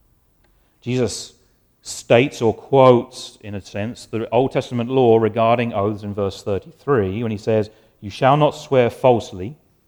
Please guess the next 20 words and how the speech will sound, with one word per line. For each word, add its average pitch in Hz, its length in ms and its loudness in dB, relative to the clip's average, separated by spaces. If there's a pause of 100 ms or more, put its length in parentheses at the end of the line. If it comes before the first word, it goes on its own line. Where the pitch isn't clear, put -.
(420)
Some 113 140 -2
other 113 120 2
translations 110 640 -2
may 104 140 -6
say, 104 360 -4 (320)
"Do 233 120 -2
not 127 160 -2
break 117 280 0
your 123 180 2
oath, 98 360 -6 (1120)
but 110 120 -2
shall 110 200 0
perform 156 520 0
to 185 100 -4
the 175 80 0
Lord 113 340 0
what 101 300 -6
you 101 140 -8
have 90 200 -12
sworn." 95 560 -14